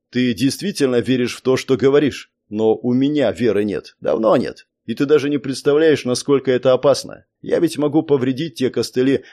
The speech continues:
коими тебя наградил порядок, но при этом не научу ходить своими ногами. Ты рискуешь потерять годы жизни и при этом лишиться части силы. Это слишком рискованно и бессмысленно. Зачем тебе это?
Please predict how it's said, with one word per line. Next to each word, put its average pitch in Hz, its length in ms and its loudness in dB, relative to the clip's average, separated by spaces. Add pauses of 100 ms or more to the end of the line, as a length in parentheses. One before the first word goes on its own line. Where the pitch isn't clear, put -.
(100)
коими 127 260 2
тебя 123 260 0
наградил 123 420 0
порядок, 131 520 0 (240)
но 131 240 2
при 123 220 0
этом 135 320 2
не 135 100 0
научу 131 380 0
ходить 120 320 -2
своими 110 320 -2
ногами. 107 480 -4 (300)
Ты 139 100 0
рискуешь 165 460 -2
потерять 151 440 0
годы 156 300 2
жизни 117 420 -4
и 120 140 -4
при 113 240 -2
этом 127 260 0
лишиться 135 440 -4
части 143 340 -2
силы. 151 400 -6 (460)
Это 151 300 4
слишком 196 540 0
рискованно 123 500 2
и 113 80 0
бессмысленно. 123 760 -4 (100)
Зачем 151 420 -2
тебе 85 240 -8
это? - 320 -12